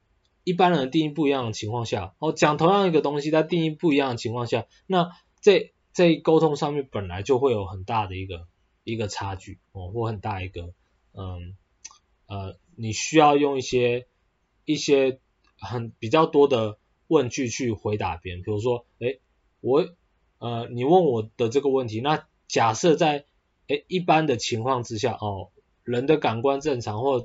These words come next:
或者是，诶，父母亲的定义是，诶，亲生的，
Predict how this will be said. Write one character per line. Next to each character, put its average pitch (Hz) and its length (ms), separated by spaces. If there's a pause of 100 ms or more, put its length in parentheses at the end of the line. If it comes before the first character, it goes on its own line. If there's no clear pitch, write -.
(100)
或 160 160
者 123 140
是， 135 320 (240)
诶， 120 180 (160)
父 214 220
母 131 160
亲 165 200
的 151 120
定 151 260
义 143 80
是， 135 260 (220)
诶， 113 140
亲 165 300
生 160 260
的， 117 180